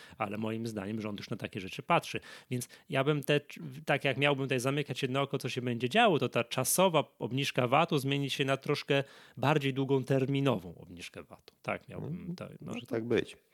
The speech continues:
Speaker 1: może,
Speaker 2: To
Speaker 1: może
Speaker 2: jeszcze
Speaker 1: tak
Speaker 2: taką,
Speaker 1: być.
Speaker 2: na taką jedną rzecz bym zwrócił uwagę.
Speaker 1: Mhm.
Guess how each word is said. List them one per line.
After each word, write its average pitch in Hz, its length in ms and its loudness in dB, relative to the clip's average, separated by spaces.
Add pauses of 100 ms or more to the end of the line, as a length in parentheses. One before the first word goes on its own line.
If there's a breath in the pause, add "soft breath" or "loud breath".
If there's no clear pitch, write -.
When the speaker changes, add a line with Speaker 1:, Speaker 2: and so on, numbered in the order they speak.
(100)
Speaker 1:
może, 117 140 -6
Speaker 2:
To 120 60 8
Speaker 1:
może - 0 -
Speaker 2:
jeszcze 147 220 8
Speaker 1:
tak 151 120 6
Speaker 2:
taką, 147 180 8
Speaker 1:
być. 143 140 2 (180)
Speaker 2:
na 127 120 4
taką 131 340 2
jedną 127 300 6
rzecz 117 220 2
bym 80 340 -2
zwrócił 80 360 2
uwagę. 78 420 4
Speaker 1:
Mhm. - 160 -10